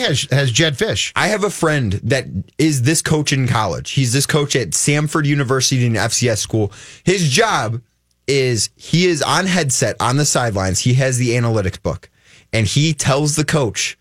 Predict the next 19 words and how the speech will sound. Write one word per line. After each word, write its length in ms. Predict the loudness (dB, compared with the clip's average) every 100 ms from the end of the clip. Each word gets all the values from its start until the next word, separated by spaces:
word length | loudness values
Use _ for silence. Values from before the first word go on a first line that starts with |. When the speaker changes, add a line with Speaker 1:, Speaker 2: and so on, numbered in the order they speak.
| _
Speaker 2:
the 140 | -4 0
head 200 | 0 2
coach, 300 | 0 0 0
offensive 460 | -2 0 -2 -2 -2
coordinator, 460 | -2 0 2 0
and 120 | 0
says, 380 | 0 2 0 -2 -8 _ _ _
"Here's 320 | 0 0 2
the 80 | 0
situation 840 | 0 0 0 2 2 2 2 0
where 140 | 0 0
we 140 | 2
would 200 | 0 0
go 200 | 0 0
for 260 | 0 0 0
it 100 | 0
on 180 | -2 -2
fourth 340 | -2 -2 0
down." 320 | -2 -2 -6